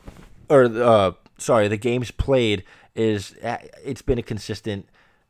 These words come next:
uh, demerit for so many guys on these awards. Uh, I criticized so many before, and Myles Turner isn't,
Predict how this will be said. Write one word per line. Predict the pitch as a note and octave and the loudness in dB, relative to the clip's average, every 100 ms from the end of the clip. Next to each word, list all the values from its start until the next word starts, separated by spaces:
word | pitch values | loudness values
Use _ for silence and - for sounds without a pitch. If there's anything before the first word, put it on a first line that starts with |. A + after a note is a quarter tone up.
| _ _ - | _ _ -4
uh, | G#2 F#2+ F2 G#2 | -2 0 -2 -4
demerit | A2+ G#2 G2+ G2 F2+ - | -4 -4 -2 -2 -4 -8
for | - G2 | -12 -10
so | - A2+ | -6 -4
many | G2+ G2 | -4 -4
guys | F#2 F2+ F2 | -2 -2 -4
on | F#2+ | -6
these | F2+ E2+ | -6 -8
awards. | F2 F2+ F2 E2+ - - _ _ - - - | -8 -4 -4 -4 -10 -20 _ _ -20 -20 -10
Uh, | - G2 F#2 D#2 - - - | -2 2 2 0 -6 -16 -12
I | F2+ G2+ | -8 -8
criticized | - A#2 - G2+ F#2 - - | -4 -6 -2 -4 -4 -10 -12
so | - G#2 | -6 -4
many | G2+ | -2
before, | F#2 - A2 G2+ G2 F#2+ | -6 -6 -2 0 2 0
and | G2 F#2+ F2 | -4 -10 -10
Myles | - F#2 F2+ | -6 -6 -4
Turner | G2 F2+ | -8 -6
isn't, | F2 F2+ | -8 -10